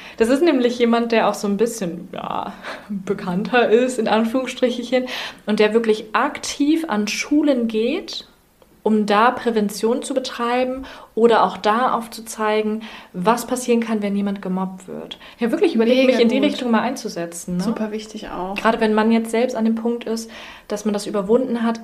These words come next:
Speaker 1: aber auch diese Erfahrungen kennt,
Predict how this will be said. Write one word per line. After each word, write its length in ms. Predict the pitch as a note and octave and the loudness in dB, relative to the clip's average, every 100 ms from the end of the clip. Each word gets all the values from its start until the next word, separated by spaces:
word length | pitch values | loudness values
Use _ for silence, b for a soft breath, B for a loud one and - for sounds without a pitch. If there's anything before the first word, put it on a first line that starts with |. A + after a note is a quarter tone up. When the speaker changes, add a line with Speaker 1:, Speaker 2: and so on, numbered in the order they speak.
| - | -4
Speaker 1:
aber 360 | A#3 B3+ B3+ | 0 4 4
auch 140 | A3+ A3+ | 2 0
diese 200 | A3+ A3 | -2 0
Erfahrungen 760 | G#3 - A#3 A3+ A3+ G#3+ G3+ | -2 -4 0 0 2 -2 -4
kennt, 640 | - - B3+ F3 E3 - | -8 -6 -4 -2 -4 -8